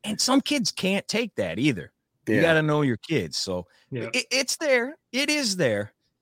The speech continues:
Speaker 1: But I, I don't know if, I don't know. I'm from Flushing.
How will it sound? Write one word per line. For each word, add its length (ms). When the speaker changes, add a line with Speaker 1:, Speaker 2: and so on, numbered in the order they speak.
Speaker 1:
But 140
I, 320
I 20
don't 160
know 300
if, 280
I 40
don't 100
know. 60
I'm 160
from 160
Flushing. 600